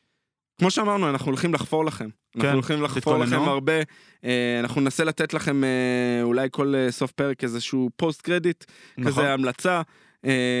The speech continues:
Speaker 1: של, אה, מה אנחנו, אה, דברים שמחוץ לנושא המרכזי שלנו. אה, אם אתה רוצה, אני אתן, אה, אחד למשהו שמאוד הפתיע אותי, סדרה שמאוד הפתיע אותי,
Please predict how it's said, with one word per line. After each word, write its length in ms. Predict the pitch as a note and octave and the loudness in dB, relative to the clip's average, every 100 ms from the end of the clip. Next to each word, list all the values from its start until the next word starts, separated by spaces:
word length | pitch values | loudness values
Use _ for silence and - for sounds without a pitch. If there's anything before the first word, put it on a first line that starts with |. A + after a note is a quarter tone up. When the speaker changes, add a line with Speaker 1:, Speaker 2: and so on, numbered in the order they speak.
| B2 B2 B2 A#2+ | 0 -2 -2 -2
Speaker 1:
של, 400 | A#2+ - B2+ B2 B2 | -2 0 0 0 0
אה, 420 | A#2+ A#2+ A#2+ A#2+ - _ _ - | 2 0 0 -2 -6 _ _ -2
מה 260 | D3 D#3+ | 2 2
אנחנו, 640 | E3+ D3+ D3+ C#3+ C#3+ C#3 C3+ | 0 -4 -2 0 0 0 0
אה, 120 | C3 | -2
דברים 340 | B2 C3+ D3 E3+ | -2 -2 -2 -2
שמחוץ 680 | F3 D3+ C#3+ C3 F#3 G3+ | 0 0 0 -2 -2 -2
לנושא 420 | G#3+ F#3 E3 F3 E3+ E3 D#3 D3+ | -2 -2 -2 0 2 0 -2 -2
המרכזי 460 | D#3+ C#3+ D#3 D#3+ | -4 -2 -2 -2
שלנו. 460 | D#3 D#3+ E3 D#3+ D#3 _ _ _ _ - | -2 0 0 0 -4 _ _ _ _ -4
אה, 600 | B2 B2 A#2+ A#2+ A#2+ A2+ - - A#2+ | 0 2 2 0 0 -2 -6 -8 -6
אם 140 | C3+ D#3 | -2 -4
אתה 140 | D3+ | -4
רוצה, 200 | C3 - | -8 -4
אני 140 | C#3+ B2+ | -4 -2
אתן, 220 | D3+ D3 | -2 0
אה, 300 | C#3 C3+ B2+ | 0 0 -2
אחד 300 | C3+ D3+ C3+ | 0 -2 -2
למשהו 320 | C#3 D3+ F3+ | -2 -2 -4
שמאוד 680 | E3 C#3 C3+ - C#3 D#3 D3+ | -4 -4 -4 0 2 2 0
הפתיע 340 | - - E3 | -4 -2 0
אותי, 280 | F3 - F#3+ - - - | 0 -2 -6 -8 -20 -14
סדרה 380 | - - C3+ D#3 | -10 -2 0 0
שמאוד 320 | D3+ C#3+ C#3 | 0 -2 -2
הפתיע 240 | C3+ D#3+ | -4 -4
אותי, 240 | D#3+ F3+ | -2 -2